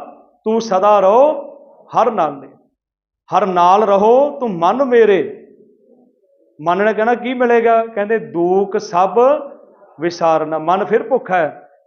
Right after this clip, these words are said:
ਕੀ ਕਰਦਾ? ਕਹਿੰਦੇ, "ਅੰਗੀਕਾਰ ਉਹ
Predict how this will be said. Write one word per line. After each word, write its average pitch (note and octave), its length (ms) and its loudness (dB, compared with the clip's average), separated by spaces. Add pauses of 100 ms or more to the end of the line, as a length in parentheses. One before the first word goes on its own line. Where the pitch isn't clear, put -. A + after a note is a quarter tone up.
ਕੀ A#3 140 -4
ਕਰਦਾ? B3 440 2
ਕਹਿੰਦੇ, A#3 420 0
"ਅੰਗੀਕਾਰ G3 1120 2 (680)
ਉਹ A#3 560 4